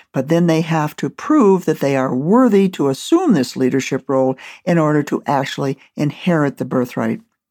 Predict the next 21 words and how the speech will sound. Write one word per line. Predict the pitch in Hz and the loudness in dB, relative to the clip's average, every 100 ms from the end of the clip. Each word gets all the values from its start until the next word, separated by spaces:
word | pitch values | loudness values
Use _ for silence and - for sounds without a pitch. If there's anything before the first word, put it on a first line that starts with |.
| _ _ - - - 151 | _ _ -20 -20 -10 -4
When | 139 | 0
the | 139 | 2
loss | 160 320 - | 2 2 0
of | 151 | -2
the | 135 | -2
birthright | 139 160 165 165 139 131 - _ _ _ - | 0 0 0 0 -2 -2 -4 _ _ _ -8
occurs | 135 - 349 170 147 240 - - _ _ | -8 -4 0 2 2 0 -2 -16 _ _
for | - 175 165 151 165 165 _ _ _ _ - | -8 0 2 2 0 -4 _ _ _ _ -2
unworthy | 185 175 170 165 143 135 | 2 4 4 4 2 2
behavior, | 131 127 139 117 113 127 269 - _ _ _ _ _ _ _ - | 2 0 0 0 2 0 0 -4 _ _ _ _ _ _ _ 0
this | 170 - - - | 0 0 -18 -20
special | - - - 311 381 269 180 | -20 -12 -2 0 2 0 2
inheritance | 170 175 156 143 135 - | 2 2 0 0 -2 -4
of | 135 | -4
the | 139 | -2
birthright | 139 139 - 151 151 - | -2 -2 -2 -2 -2 0
then | 233 320 | 2 2
passes | 208 139 - 165 | 0 -2 0 -2
to | - 208 | 0 0
another | 175 127 135 | 2 0 -2
son | 156 - 127 139 226 | -2 -2 0 2 0